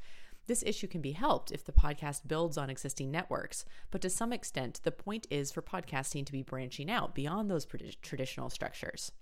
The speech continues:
Additionally, post-production, or the editing phase of making a podcast,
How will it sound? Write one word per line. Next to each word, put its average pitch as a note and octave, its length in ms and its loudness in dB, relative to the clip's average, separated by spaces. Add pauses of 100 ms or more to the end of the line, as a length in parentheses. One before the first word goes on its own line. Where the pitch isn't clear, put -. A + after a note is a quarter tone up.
(500)
Additionally, E3 720 -2
post-production, F#3 920 -2
or C3 220 0
the - 180 -4
editing D#3 420 2
phase - 320 -4
of C3+ 120 -6
making B2 240 -4
a - 40 -8
podcast, - 640 -4